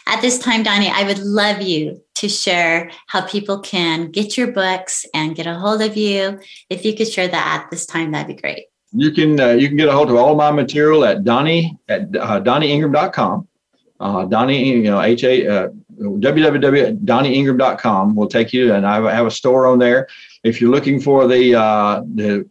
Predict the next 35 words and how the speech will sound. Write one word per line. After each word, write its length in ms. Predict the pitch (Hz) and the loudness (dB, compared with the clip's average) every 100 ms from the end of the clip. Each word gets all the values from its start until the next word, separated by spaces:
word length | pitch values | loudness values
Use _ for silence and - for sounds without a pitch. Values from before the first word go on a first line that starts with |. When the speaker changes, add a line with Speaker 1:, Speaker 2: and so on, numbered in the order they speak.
| _ _ _ | _ _ _
Speaker 2:
Freedom 320 | - 170 202 135 | -4 2 4 4
Book, 240 | 123 131 | 4 4
we 120 | 127 | 2
have 140 | 123 113 | 2 2
a 100 | 107 | 2
website 560 | 107 143 156 139 120 - | 4 2 2 2 0 -2
strictly 480 | - - 185 190 131 | -12 -2 0 0 -2
set 200 | - 120 | 2 0
aside 360 | 113 120 110 | 2 0 0
for 80 | 110 | 0
that. 160 | 104 131 | 2 2
It 60 | - | 0
says 200 | 113 101 | -4 0
real 280 | 117 156 | 2 4
dash 300 | 147 139 131 | 4 2 0
freedom 280 | - 139 143 | 0 0 2
dot 260 | 135 139 - | 2 0 -2
com, 300 | 147 - - _ - _ - | -2 -2 -6 _ -20 _ -6
and 320 | 104 101 101 | -2 2 2
it'll 140 | 117 | 2
tell 180 | 117 120 | 2 2
you 160 | 117 113 | 4 4
all 140 | 110 | 4
about 260 | 113 117 113 | 4 2 2
that 200 | 120 104 | 0 2
book. 280 | 117 123 - | 2 2 0
And, 260 | 101 101 | 0 2
uh, 40 | 101 | 2
you 160 | 104 | 0
can 100 | 110 | 2
buy 200 | 104 117 | 2 2
it 60 | 117 | 2
in 100 | 107 | 2
any 180 | 117 151 | 2 0
format, 500 | - 123 104 98 | 0 2 2 0